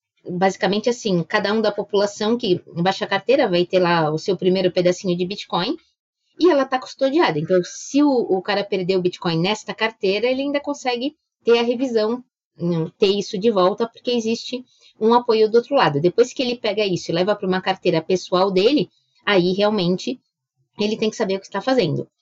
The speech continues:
E eu vejo que é um momento de muita educação lá.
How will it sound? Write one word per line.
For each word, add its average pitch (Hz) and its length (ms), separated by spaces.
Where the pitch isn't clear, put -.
E 175 140
eu 185 100
vejo 196 320
que 214 300
é 202 140
um 233 80
momento 240 580
de 208 160
muita 220 640
educação 240 640
lá. 160 200